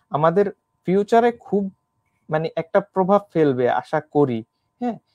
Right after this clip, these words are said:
কিন্তু এখন বর্তমানে আস্তে আস্তে তৈরি হচ্ছে। হ্যাঁ? আবার অনেকে বলে যে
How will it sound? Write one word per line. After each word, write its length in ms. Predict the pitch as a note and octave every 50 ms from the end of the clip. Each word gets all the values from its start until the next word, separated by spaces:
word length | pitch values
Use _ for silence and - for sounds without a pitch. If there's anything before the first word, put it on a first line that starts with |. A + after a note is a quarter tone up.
| _ _
কিন্তু 440 | - D3+ D#3+ E3+ _ - C#4 E4+ G4+ _ _ _ _ _ _ -
এখন 500 | F#3+ G3+ G3+ - - A#3 A#3+ A#3+ A#3 G3
বর্তমানে 560 | G3 G3+ G3+ - - G#3 G#3 G3+ G3+ G#3+ A3+ _
আস্তে 280 | - F3 F3+ - - G3+
আস্তে 260 | G3 G3 - - G3+
তৈরি 340 | G3+ - A3 A#3 A3 G3+ D#3+
হচ্ছে। 380 | C#3 B2+ B2 _ _ - A#2 A#2+ - _ _ _ _ _ _ _ _ _ _ _ _ _ _ _ _ _ -
হ্যাঁ? 160 | A#3+ B3 A#3+ G3 _ _ _ _ _ _ _ _ _ _ _ _ _ _ _ _ _ _ _ _ _ _ _ _ _ _ _ _ -
আবার 300 | E3+ D#3+ F3+ G3+ G3 -
অনেকে 380 | - F3 F#3 G3+ G3+ G3+ G#3+
বলে 380 | G3 E3+ E3 D#3+ D3+ C#3+ C3 B2+
যে 340 | B2 C3+ D3 C#3+ D3+ D3+